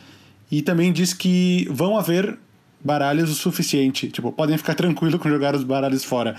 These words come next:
Vão haver baralhos o suficiente pros jogadores. Essa pra mim é tão engraçada quanto a do ping-pong.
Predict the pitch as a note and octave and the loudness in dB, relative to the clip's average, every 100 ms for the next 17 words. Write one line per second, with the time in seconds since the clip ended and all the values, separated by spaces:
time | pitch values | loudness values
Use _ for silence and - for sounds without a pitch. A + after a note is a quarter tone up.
0 | - - - C#3 D3 C#3+ C#3+ C#3 C3+ C3+ | -12 -16 -4 0 0 0 0 0 0 0
1 | C3+ - D3 - C#3 B2+ - D3+ B2+ C3+ | -2 -4 -2 0 0 -2 -2 -2 0 -2
2 | C3+ B2+ A2+ - - - - D#3 D#3+ D#3+ | -2 -2 -4 -10 -12 -12 -4 -2 0 0
3 | E3+ E3 F3 E3+ D#3+ D#3 E3+ E3 D#3 E3+ | 0 0 2 0 0 -2 -2 -2 0 -2
4 | E3+ C#3+ A#2+ | 0 -2 -4